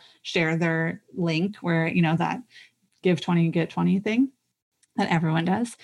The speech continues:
So there's that continuing education. You don't want people to feel like they have bought from you and now all they are is a credit card.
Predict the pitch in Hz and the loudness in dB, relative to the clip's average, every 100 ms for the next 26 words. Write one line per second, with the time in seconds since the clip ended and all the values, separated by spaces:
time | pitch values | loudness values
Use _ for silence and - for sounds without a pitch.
0 | - - 233 220 214 185 190 190 190 185 | -20 -8 -2 0 2 0 0 0 0 -2
1 | - - - 214 - 220 208 202 196 185 | -8 -14 -4 -4 0 0 2 2 2 0
2 | 196 185 202 190 190 180 170 185 196 208 | 0 0 2 2 2 2 2 0 0 0
3 | 202 196 180 175 175 170 - - - _ | 0 0 0 2 2 0 -6 -20 -20 _
4 | 185 180 180 180 143 156 - 196 185 190 | 2 4 4 2 0 -2 -2 0 2 2
5 | 196 196 175 170 156 165 160 165 160 156 | 2 0 2 2 2 2 0 -2 0 0
6 | 156 151 143 156 160 - - 175 | 0 -2 -4 -4 -4 -6 -6 -6